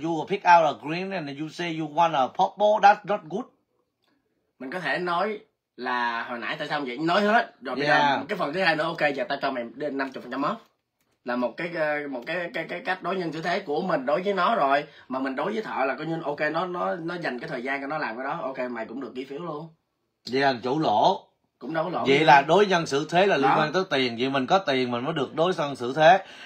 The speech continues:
Speaker 1: Nói tóm lại là chúng tôi phân tích là như vậy là cả nhà hiểu rõ
Speaker 2: Có nghĩa
Speaker 1: đúng
Speaker 2: là
Speaker 1: không?
Speaker 2: người khách vẫn vui, người thợ vẫn vui.
Speaker 1: Vẫn vui.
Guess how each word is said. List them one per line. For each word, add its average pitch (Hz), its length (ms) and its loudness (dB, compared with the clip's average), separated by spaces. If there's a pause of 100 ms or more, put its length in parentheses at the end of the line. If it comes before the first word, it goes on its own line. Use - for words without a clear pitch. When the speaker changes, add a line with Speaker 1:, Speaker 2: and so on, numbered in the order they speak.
(140)
Speaker 1:
Nói 190 220 8
tóm 208 160 4
lại 135 200 8
là 139 80 2
chúng 185 220 0
tôi 160 160 0
phân 139 160 -6
tích - 200 -4
là 147 60 4
như 131 200 -4
vậy 120 100 -2
là 127 80 0
cả 147 120 -6
nhà 127 440 -2
hiểu 117 160 -2
rõ 123 120 4
Speaker 2:
Có 117 60 8
nghĩa - 60 6
Speaker 1:
đúng 170 100 4
Speaker 2:
là 175 60 4
Speaker 1:
không? 175 120 6
Speaker 2:
người 151 100 2
khách 196 200 -2
vẫn 160 220 0
vui, 185 300 -2
người 151 160 -2
thợ 135 220 2
vẫn 143 240 -2
vui. 180 220 0
Speaker 1:
Vẫn 190 160 0
vui. 190 360 4